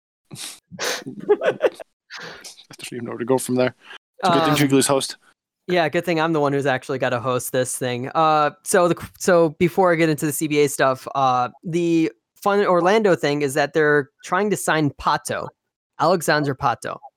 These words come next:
Speaker 1: Of course they're trying to sign Pato. Of
Speaker 2: They
Speaker 1: course
Speaker 2: already got, they
Speaker 1: Orlando.
Speaker 2: already had Kaká.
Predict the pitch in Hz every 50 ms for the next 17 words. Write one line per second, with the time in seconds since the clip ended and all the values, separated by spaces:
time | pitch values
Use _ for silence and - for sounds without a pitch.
0 | _ _ _ _ _ _ _ _ - - - - 139 139 127 - - 127 - -
1 | - 120 113 107 - - 110 104 107 107 101 - - - - 104 101 104 - -
2 | - 104 107 110 117 107 - - _ _ - - 196 202 202 160 156 190 214 233
3 | 233 - 135 - - - - 202 - - 180 180 202 208 214 185 196 190 180 -
4 | - 170 - - 139 117 113 120 135 151